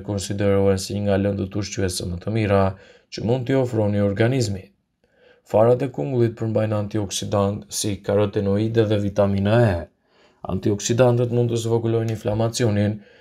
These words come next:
dhe të mbrojnë qelizat tuaja nga radikalet e lira të dëmshme. Kjo është arsye pse konsumimi i ushqimeve të pasur me antioksidant mund të ndihmojë në mbrojtje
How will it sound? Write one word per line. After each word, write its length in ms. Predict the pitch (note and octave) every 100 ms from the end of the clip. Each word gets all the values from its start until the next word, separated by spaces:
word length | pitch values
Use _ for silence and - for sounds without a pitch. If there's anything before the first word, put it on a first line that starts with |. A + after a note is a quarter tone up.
| _ -
dhe 140 | -
të 120 | G#2 G#2+
mbrojnë 340 | A2 A2+ A2 G#2
qelizat 460 | G#2+ A2 A2 G#2 A#2
tuaja 300 | A2+ G#2 G#2
nga 160 | G#2 G2+
radikalet 580 | G2 G2+ G#2 G2+ F#2+ G#2
e 60 | A#2
lira 240 | G#2+ G2 G2
të 80 | A2 A2+
dëmshme. 400 | B2 G2+ G#2 F2 - _ _ _ _ _ _
Kjo 140 | - E2 G2+
është 220 | - A2+
arsye 300 | - C3+ B2
pse 280 | B2 A#2+ B2 A#2+
konsumimi 560 | A#2 - A#2+ A#2+ A#2+
i 60 | A#2
ushqimeve 480 | - A#2+ A#2 A2 G#2+
të 80 | G#2
pasur 300 | A#2 A2 A2+ A2
me 60 |
antioksidant 800 | G#2 G#2+ G2 - A2+ A#2 G2+ G2 - - - _
mund 240 | E2+ G2+ A2
të 80 | A#2
ndihmojë 480 | A#2 A#2 A#2 A2
në 140 | A2 A2
mbrojtje 340 | G#2+ G#2 G#2+